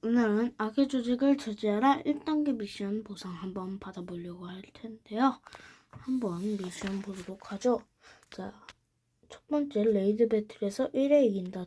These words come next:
두 번째, 고로켓단 조물애기를 세 번 이긴다. 세 번째, 그림자 포켓몬을 한 마리 잡는다입니다. 자, 한번 받아보도록 하겠습니다. 자, 첫 번째,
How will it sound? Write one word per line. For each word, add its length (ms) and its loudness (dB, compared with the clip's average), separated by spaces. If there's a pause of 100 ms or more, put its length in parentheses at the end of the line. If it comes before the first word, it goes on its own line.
두 120 -10
번째, 380 2
고로켓단 880 0
조물애기를 600 -4
세 140 -8
번 240 -2
이긴다. 400 -10 (880)
세 160 -4
번째, 640 0
그림자 360 2
포켓몬을 640 -2
한 120 -4
마리 320 -2
잡는다입니다. 1120 -2 (280)
자, 280 -20
한번 520 -4 (1300)
받아보도록 680 -6
하겠습니다. 840 -4
자, 120 -20
첫 200 -20
번째, 440 -10